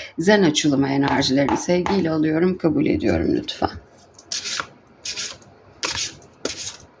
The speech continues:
Belirleyici enerjimiz.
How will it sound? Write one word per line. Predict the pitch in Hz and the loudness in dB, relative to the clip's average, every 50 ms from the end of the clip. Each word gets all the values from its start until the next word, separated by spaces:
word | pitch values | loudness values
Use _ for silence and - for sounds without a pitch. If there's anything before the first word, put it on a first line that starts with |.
| _ _ - - - - - - - - - - - - - - - - - - - - - - - - - - - - - - - - - | _ _ -20 -20 -20 -20 -20 -20 -20 -20 -20 -20 -20 -20 -20 -20 -20 -20 -20 -16 -16 -16 -16 -16 -16 -14 -12 -12 -12 -14 -16 -14 -6 4 6
Belirleyici | 202 202 190 180 185 180 180 180 175 - - 185 | 6 6 6 4 4 4 2 2 2 0 -2 -2
enerjimiz. | - 156 151 151 147 151 151 147 143 139 139 - - - - - - - | 0 2 2 2 2 0 -2 -2 -2 -4 -6 -6 -6 -8 -8 -8 -8 -10